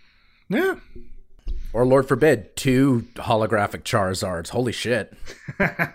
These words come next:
Speaker 1: You know, there might be. There, there might exactly be. I don't know. I'll have to dig through those and, and find out, uh, maybe do the legwork for him and see if he wants to sell. Um, I,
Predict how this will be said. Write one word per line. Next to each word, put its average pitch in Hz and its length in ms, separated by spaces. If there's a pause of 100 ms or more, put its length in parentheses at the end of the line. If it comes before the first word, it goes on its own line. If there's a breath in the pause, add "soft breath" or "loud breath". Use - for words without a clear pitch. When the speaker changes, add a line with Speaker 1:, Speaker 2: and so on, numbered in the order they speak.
(1040 loud breath)
Speaker 1:
You 151 80
know, 170 140
there 185 160
might 175 400
be. 147 380
There, 139 340
there 156 160
might 156 240
exactly 147 600
be. 147 220
I 147 140
don't 151 140
know. 147 260
I'll 175 200
have 160 80
to 165 60
dig 151 280
through 151 180
those 143 380
and, 143 180
and 139 240
find 147 300
out, 139 360
uh, 135 360 (500 loud breath)
maybe 160 220
do 156 120
the 151 120
legwork 147 500
for 143 240
him 139 80
and 139 100
see 147 140
if 143 80
he 143 80
wants 139 300
to - 60
sell. 131 500 (640 loud breath)
Um, 139 400
I, 160 140